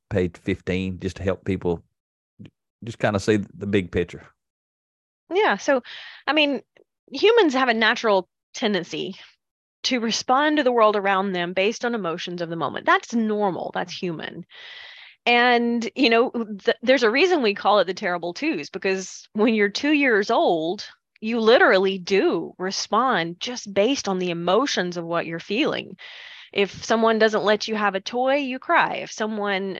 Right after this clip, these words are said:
Speaker 2: you know, if you're hungry, you cry, you, you fuss. Um, you know, if the, that, that literal two-year-old is learning how to influence the world around them.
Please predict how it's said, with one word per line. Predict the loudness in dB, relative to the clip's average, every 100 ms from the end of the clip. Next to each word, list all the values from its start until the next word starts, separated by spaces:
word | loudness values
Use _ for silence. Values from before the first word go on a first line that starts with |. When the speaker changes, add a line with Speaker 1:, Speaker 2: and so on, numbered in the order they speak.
| -12
Speaker 2:
you | -10 -6 -2
know, | -2
if | -2
you're |
hungry, | 0 2 2 2 2
you | 0 -4 -6
cry, | 2 2 2
you, | -2 -6 -8
you | -6 -4
fuss. | 4 4 4 -2 -12 -16 -18 -18 -20 -6
Um, | 0 2 2 0 -4 -4
you | -2
know, | 0 0
if | -4 -6 -20 _ _ _
the, | -4 -4 0
that, | 0 0 -2
that | 0 0 -2 -10
literal | -4 -2 0 -2 -4
two-year-old | -8 -6 -4 -4 -4 -4 -4 -6 -4
is | -4 -2
learning | -4 -2 -2 -4 -4 -6 -8 -10 -16
how | -12 -2 0
to | 0 -4
influence | -4 -4 -4 -4 -6 -8
the | -6
world | -2 -2 -2 -4
around | -2 0 0 -2
them. | -6 -12 -18